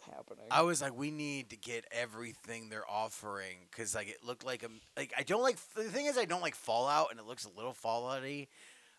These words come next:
Speaker 2: but I think it's just, like, I'm bad at Fallout.
Speaker 1: <laughs>
Speaker 2: Like, I'd never played any of the other Fallout games before, and I just jumped into this new one,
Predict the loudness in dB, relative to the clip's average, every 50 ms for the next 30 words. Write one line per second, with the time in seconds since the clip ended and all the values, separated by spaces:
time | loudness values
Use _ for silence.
0 | _ 2 2 2 2 2 0 2 2 4 2 2 2 0 -2 -2 -2 -2 0 0
1 | 2 0 0 -2 -4 -8 -4 2 4 6 8 8 8 8 8 6 6 4 _ _
2 | -20 -20 _ _ _ _ _ _ _ -10 -10 -6 -2 0 0 2 4 4 4 6
3 | 6 6 4 6 6 4 4 4 6 6 8 8 8 6 0 -6 -4 2 4 4
4 | 6 6 6 6 6 6 2 4 4 6 6 6 6 4 4 2 2 4 6 6
5 | 6 6 4 0 4 4 6 6 8 6 6 4 2 0 -2 0 0 -2 -4 -6
6 | -6 0 4 6 8 8 8 8 6 6 4 0 0 -2 -4 -8 -4 -2 -2 -2
7 | -2 -4 -8 -8 -8 -8 -6 -6 -6 -6 -4 -2 -2 0 0 2 2 0 0 -2